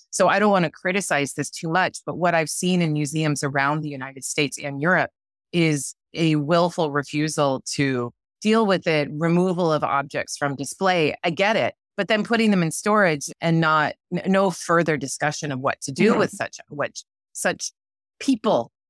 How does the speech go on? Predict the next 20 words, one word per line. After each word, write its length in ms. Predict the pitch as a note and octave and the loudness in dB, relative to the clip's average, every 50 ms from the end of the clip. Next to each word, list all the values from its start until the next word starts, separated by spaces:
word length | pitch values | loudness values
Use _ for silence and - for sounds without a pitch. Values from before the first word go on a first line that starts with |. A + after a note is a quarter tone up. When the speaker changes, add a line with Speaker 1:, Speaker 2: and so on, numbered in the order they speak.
| _ | _
Speaker 1:
objects, 600 | E3+ E3 D#3 D3 - E3+ C#3+ - - - - - | 0 0 0 0 0 -2 -2 -2 -4 -8 -4 0
manipulated 600 | D#3+ E3 E3 D#3+ E3 - D#3 D#3 D3 C#3+ C#3+ D3 C3+ | 2 2 4 2 2 0 0 0 0 0 0 0 2
bodies, 420 | C#3 C3 C3 C3 C3+ B2+ B2 - - | 2 2 2 2 0 -4 -6 -6 -6
things, 260 | C#3 B2+ C3 A#2+ - - | -4 -4 -4 -4 -6 -10
wh-, 160 | - - - | -10 -4 -2
whatever 260 | D#3 D3+ D#3 D#3 C#3+ | 0 2 2 2 2
we 80 | C#3+ C#3 | 2 2
wanna 180 | C3 A2 A#2+ | 0 -2 -2
call 280 | - - E3+ D#3+ E3 D3 | -2 -2 0 0 0 0
them. 200 | C3 A2+ G#2+ - _ _ _ _ _ _ - | -2 -4 -4 -6 _ _ _ _ _ _ -4
And, 320 | E3 D#3 D3+ D3+ D3+ C#3+ - | -2 0 2 2 2 2 2
and 100 | G#3+ A3+ | 2 2
it's 240 | - C4+ C#4+ - - | 2 2 0 -2 -2
a 60 | C#4 | -4
problem. 520 | - - - - G#3+ G3+ D3 A#2+ A2+ A#2+ - | -2 -2 0 0 0 -2 -4 -6 -8 -4 0
Museums 500 | F3 F#3+ G#3 G3 E3 A#3 C4 D4+ E4 D4+ | 2 2 4 4 4 2 2 4 4 2
are 80 | D#4 C#4 | 2 0
spaces 480 | - - - - B3 C4+ - C#4 A3+ - | 0 -2 -2 -2 0 0 -2 -2 -4 -6
of 120 | F#3+ - | -8 -8
power. 520 | - - - G3 G#3+ C4 A#3+ D#3+ F#2 - | -8 -4 -2 0 2 2 2 2 0 -2